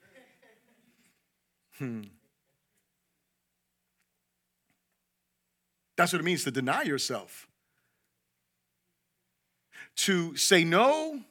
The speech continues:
to the cravings of your heart. To say no to the things that you really, really, really want. To deny yourself. Not to deny someone else,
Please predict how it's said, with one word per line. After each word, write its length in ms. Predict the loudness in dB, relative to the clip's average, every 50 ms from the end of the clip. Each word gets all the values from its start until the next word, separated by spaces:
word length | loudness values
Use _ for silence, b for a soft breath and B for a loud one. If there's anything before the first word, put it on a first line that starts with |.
| _ _ _ _ -12
to 60 | -8 -8
the 80 | -6
cravings 440 | 0 4 6 8 8 6 4 0 0
of 120 | 0 0 0
your 100 | 0 -2
heart. 300 | -2 -4 -6 -6 -12 -18 -20 _ _ _ _ _ _ _ _ _ _ _ _ _ _ _ _ _ _ _ _ _ _ _ _ _ _ _ _ _ _ 6
To 120 | 8 8
say 240 | 10 12 12 12 12
no 380 | 12 10 8 8 8 8 6 4
to 120 | 4 6
the 120 | 6 6 4
things 300 | 4 4 4 4 6 4
that 180 | 4 4 2
you 100 | 0 0
really, 380 | 2 6 8 8 10 10 8 6
really, 320 | 8 10 10 10 10 6
really 320 | 6 8 8 10 10 10 8
want. 540 | 6 6 6 8 6 6 4 0 -6 -12 -12 _ _ _ _ _ _ _ _ _ _ _ _ _ _ _ _ _ _ _ _ 0
To 80 | 4 8
deny 280 | 10 12 12 12 12
yourself. 800 | 12 12 12 10 12 10 12 12 10 6 4 0 -8 -14 -16 -18 _ _ _ _ _ _ _ _ _ _ _ _ _ _ _ _ b b b b b
Not 160 | 8 8 8
to 80 | 6
deny 260 | 2 6 8 8 10 8
someone 300 | 8 6 4 4 6 6
else, 420 | 6 4 4 2 0 0 -2 -4